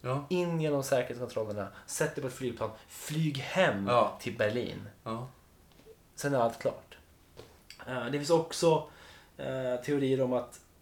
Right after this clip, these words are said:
Speaker 2: han har fått någon slags bieffekt av den här antibiotikan han fick för sitt öra. Eller någon slags medicin han fick för sitt öra. Eh,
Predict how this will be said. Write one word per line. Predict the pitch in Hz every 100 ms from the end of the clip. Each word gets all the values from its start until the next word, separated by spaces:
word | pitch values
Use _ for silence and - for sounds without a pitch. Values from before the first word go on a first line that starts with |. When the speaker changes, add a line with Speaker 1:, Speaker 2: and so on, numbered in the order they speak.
| - - - -
Speaker 2:
han | 131
har | 135
fått | 135 131 139
någon | 127
slags | 127
bieffekt | 131 131 123 117 120 135 127 120
av | 110
den |
här | 107
antibiotikan | 117 120 123 131 127 127 123
han | 107
fick | 110 -
för | -
sitt | 107
öra. | 107 107 101 107 120 -
Eller | 113
någon | 110 104
slags | 104 117
medicin | 104 98 107
han | 104 101
fick | 104
för | -
sitt | 95
öra. | 98 95 98 - - -
Eh, | -